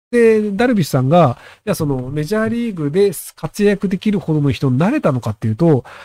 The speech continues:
多分日本社会の中で潰されて終わってたんじゃないかなと思うんです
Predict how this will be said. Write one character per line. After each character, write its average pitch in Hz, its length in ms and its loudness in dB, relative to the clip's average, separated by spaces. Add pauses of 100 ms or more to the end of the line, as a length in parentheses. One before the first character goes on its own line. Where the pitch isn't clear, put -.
(200)
多 359 80 -4
分 196 160 0
日 156 80 0
本 330 300 0
社 - 200 -4
会 269 240 0
の 147 100 2
中 127 240 0
で 113 200 -2
潰 175 300 -4
さ 311 180 -4
れ 320 100 -2
て 311 140 -6
終 165 160 -2
わ 202 100 -2
っ 269 60 -8
て - 180 -10
た 349 140 -4
ん 202 80 0
じ 131 100 -2
ゃ 120 80 0
な 113 140 -4
い - 20 -8
か 110 80 -6
な 110 340 -4
と 113 60 -10
思 - 0 -
う - 40 -8
ん - 40 -6
で 110 60 -8
す - 100 -18